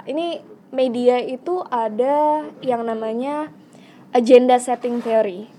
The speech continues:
Jadi, gimana caranya media ini nge-, nge-portray lah. Nge-portray apa yang mereka mau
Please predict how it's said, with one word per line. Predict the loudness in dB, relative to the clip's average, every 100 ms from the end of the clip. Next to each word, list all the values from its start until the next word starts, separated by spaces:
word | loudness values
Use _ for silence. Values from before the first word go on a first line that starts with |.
| -20 -20 -20 -20 -20 -20 -16 0
Jadi, | 2 6 4 4 0
gimana | 0 0 0
caranya | -2 0 0 0
media | 0 0 2 2
ini | 2
nge-, | -2 -4 -8 -12 -14
nge-portray | -2 -2 4 4 4 2 0 0
lah. | 0 -6 -12 -20 -20 -16
Nge-portray | -6 -2 4 4 4 4 4
apa | 2 0 0
yang | 0 0
mereka | -6 -4 -6
mau | -4 -4 -2 -2